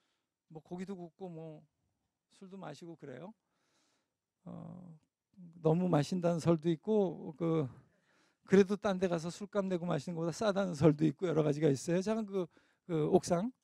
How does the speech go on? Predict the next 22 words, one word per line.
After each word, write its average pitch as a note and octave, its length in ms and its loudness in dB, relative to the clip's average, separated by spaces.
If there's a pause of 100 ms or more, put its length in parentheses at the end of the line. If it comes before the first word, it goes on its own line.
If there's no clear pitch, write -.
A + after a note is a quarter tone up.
(560)
그런 G3+ 260 6
공간에서 E3 1500 -4
이 G3+ 260 -2
성미산의 B3+ 1400 -2
그 A#3+ 120 -6
소통이 C4+ 380 2
있는, B3 360 4 (760)
소통이 C4 340 10
있어서 A3 240 6
행복한 G3 600 8
주택, E3 440 2
소행주는 A#3 680 10
서울시에 A3 560 8
아주 E3+ 220 6
마을 E3+ 240 8
만들기에 F3+ 420 6
중요한 E3+ 360 4
모델이 D3+ 360 6
됐고 D3+ 280 0
동시에 F3+ 400 4
이 F3+ 80 6
마포에서 E3+ 720 6